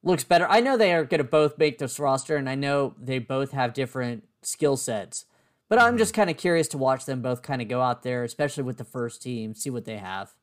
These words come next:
Speaker 2: Yeah. Um, I mean, we, we saw Chuba a lot last year. Um, and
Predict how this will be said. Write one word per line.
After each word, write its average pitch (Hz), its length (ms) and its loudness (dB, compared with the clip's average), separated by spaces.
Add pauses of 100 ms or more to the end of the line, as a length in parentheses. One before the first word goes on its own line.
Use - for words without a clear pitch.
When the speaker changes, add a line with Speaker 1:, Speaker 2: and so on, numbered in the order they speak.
(800)
Speaker 2:
Yeah. 214 200 -6 (960)
Um, 104 400 -8
I 113 40 -8
mean, 190 160 -6
we, 226 120 -10
we 214 120 -10
saw - 220 -4
Chuba 170 360 -4
a 147 40 0
lot 143 260 -2
last 147 320 -6
year. 156 400 -12 (200)
Um, 107 500 -8 (340)
and 101 420 -12